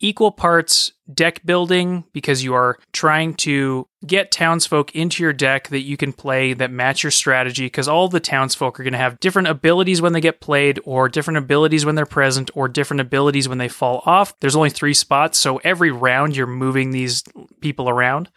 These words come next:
um, and when they fall off, some of them do stuff. Sometimes that thing is good, sometimes it's bad. You're trying to, like, build up that deck to match your strategy. Now, there's also, like, trying to move your little Viscount around because they go a certain number of spaces, so you have to be careful to,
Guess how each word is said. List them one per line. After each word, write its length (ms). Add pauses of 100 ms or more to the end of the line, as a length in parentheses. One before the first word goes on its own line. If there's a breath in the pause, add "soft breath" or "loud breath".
um, 360
and 140
when 120
they 100
fall 260
off, 180
some 200
of 60
them 120
do 180
stuff. 320
Sometimes 520
that 220
thing 180
is 120
good, 320
sometimes 460
it's 80
bad. 380
You're 160
trying 240
to, 60
like, 180 (260)
build 260
up 180
that 240
deck 220
to 80
match 280
your 60
strategy. 560
Now, 200
there's 200
also, 260
like, 300 (120)
trying 340
to 60
move 300
your 180
little 200
Viscount 580
around 400
because 560
they 340
go 460 (100)
a 260
certain 440
number 260
of 100
spaces, 600
so 220
you 180
have 180
to 80
be 160
careful 480
to, 420